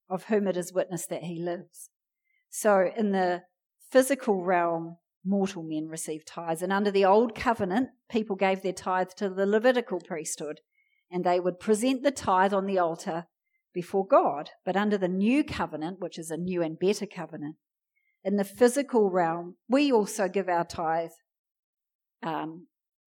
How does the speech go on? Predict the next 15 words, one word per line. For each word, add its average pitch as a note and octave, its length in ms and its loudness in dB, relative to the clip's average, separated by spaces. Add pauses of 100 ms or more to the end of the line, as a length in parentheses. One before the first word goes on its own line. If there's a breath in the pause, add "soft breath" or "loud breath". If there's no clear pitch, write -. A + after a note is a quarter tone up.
(180)
to - 120 -10
mortal F3 340 -4
men. E3+ 380 -2
In F#3 220 -6
other F3+ 180 -2
words, F3 320 -2
in E3 100 -2
the D#3+ 100 -4
place E3+ 420 -6
where E3+ 160 0
we F3 100 0
receive F3+ 460 -4
our E3+ 120 -2
spiritual G3 560 -4
food. G3+ 520 0